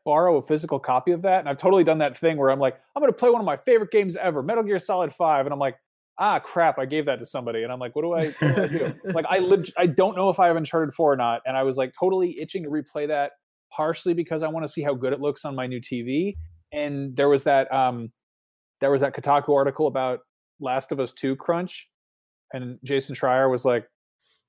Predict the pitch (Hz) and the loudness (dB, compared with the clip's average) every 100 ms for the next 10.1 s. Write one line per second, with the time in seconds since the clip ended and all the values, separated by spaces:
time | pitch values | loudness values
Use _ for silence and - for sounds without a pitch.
0 | _ _ _ 156 170 185 156 160 151 - | _ _ _ 2 2 2 2 4 4 4
1 | 143 143 139 147 143 147 - 131 151 139 | 2 2 2 -2 -2 -4 -6 -4 -4 -4
2 | 127 - 127 127 120 120 123 117 131 131 | -6 -6 -4 -4 -4 -8 -8 -8 -8 -2
3 | 135 127 123 120 - 127 123 - 135 123 | 0 0 0 -6 -2 -2 -2 -4 0 0
4 | 120 123 127 127 127 - _ _ _ _ | 0 -4 -8 -6 -8 -12 _ _ _ _
5 | _ _ _ _ - 156 180 170 151 - | _ _ _ _ -8 -4 -2 0 -2 -2
6 | 156 143 165 165 139 127 117 123 120 113 | -4 -2 -2 -2 -2 -6 -8 -10 -10 -12
7 | _ _ _ _ _ - 160 202 147 - | _ _ _ _ _ -2 0 2 0 0
8 | 143 123 120 127 - 135 135 135 - 120 | 0 0 0 0 2 2 2 0 -8 -8
9 | - 120 120 117 - 131 120 127 135 170 | -6 -4 -2 -2 -4 -8 -4 -4 0 -2